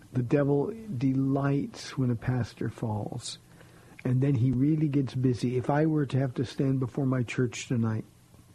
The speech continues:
and resign, um, because of some sin that I've fallen into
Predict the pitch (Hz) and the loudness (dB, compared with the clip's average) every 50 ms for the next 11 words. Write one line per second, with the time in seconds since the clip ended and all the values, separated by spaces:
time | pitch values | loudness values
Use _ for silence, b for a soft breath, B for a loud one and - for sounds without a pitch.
0 | - - - - - - - - - - - - - 139 131 127 117 113 104 110 | -20 -20 -20 -20 -20 -20 -20 -20 -20 -20 -18 -6 -2 0 2 2 2 2 2 0
1 | 117 113 107 98 127 123 131 127 120 113 - - 120 - - B B B B B | 0 0 0 0 0 0 2 0 0 -2 -4 -6 -8 -10 -12 B B B B B
2 | B B B B B B - - 127 123 127 127 123 120 120 123 - - 135 117 | B B B B B B -6 -2 0 0 2 2 0 0 -2 -2 -4 -2 -2 -2
3 | 127 117 - 127 117 107 131 123 117 - - 131 127 120 113 - - - - 147 | -2 0 0 -2 0 0 -2 -2 -2 -2 0 0 0 0 -2 -4 -4 0 2 2
4 | 139 139 139 127 117 120 123 123 107 - - 120 120 117 117 120 123 123 120 123 | 4 4 2 2 0 0 -2 -2 -2 -2 -2 0 0 2 2 2 2 2 0 0
5 | 113 - 123 120 127 | 0 -2 -2 -4 -4